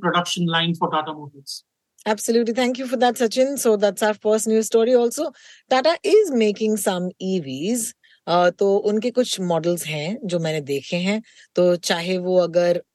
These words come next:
Speaker 2: Tiago हो, जो एक ईवी मॉडल में है, which is about बारह लाख, या फिर the Tigor E V, which is about anything between thirteen to, say, fifteen lakhs। So nowhere in the range of two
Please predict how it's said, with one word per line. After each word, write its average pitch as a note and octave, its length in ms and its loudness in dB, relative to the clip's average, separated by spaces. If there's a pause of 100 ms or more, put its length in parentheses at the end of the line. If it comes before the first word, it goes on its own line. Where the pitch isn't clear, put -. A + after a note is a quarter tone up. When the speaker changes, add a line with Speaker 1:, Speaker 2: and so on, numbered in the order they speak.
Speaker 2:
Tiago F3+ 460 2
हो, G3 200 2
जो F#3+ 80 4
एक F3 240 -2
ईवी F3+ 240 -2
मॉडल E3 320 -2
में F3 120 -4
है, E3+ 100 -2
which E3 240 0
is E3+ 60 -4
about D#3 180 -2
बारह D3 320 -6
लाख, E3 340 -4 (380)
या G#3+ 260 2
फिर A#3+ 240 2
the G3+ 160 -4
Tigor F#3 480 2
E D#3 260 -6
V, D#3 280 -4
which F3 180 -4
is F3 80 -2
about E3 320 0 (360)
anything A3+ 400 2
between F#3 340 0 (220)
thirteen F3+ 420 0
to, F3 60 -4
say, E3+ 240 -2
fifteen E3+ 420 -4
lakhs। F3 400 -4 (360)
So A3 140 4 (280)
nowhere C4+ 420 4
in B3+ 160 2
the A3+ 100 4
range G3+ 280 0
of F#3+ 160 -2
two F3 140 0